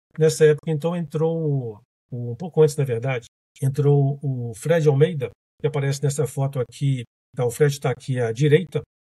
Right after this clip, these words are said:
A Dália também aparece nessa foto. Essa foto, na verdade, foi feita um pouco antes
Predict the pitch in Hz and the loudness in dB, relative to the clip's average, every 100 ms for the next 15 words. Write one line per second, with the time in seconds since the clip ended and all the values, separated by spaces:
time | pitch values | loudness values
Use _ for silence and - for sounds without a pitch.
0 | _ 139 131 147 151 147 143 156 151 135 | _ -6 0 4 4 4 4 4 0 -2
1 | 139 143 131 147 160 175 - _ 147 147 | -2 -4 -2 -4 -4 -8 -10 _ -8 -8
2 | - 143 143 139 131 143 143 147 143 147 | -4 -2 -2 -2 -2 -2 -2 -4 -2 -2
3 | 143 170 165 147 202 - | 0 0 4 4 4 -2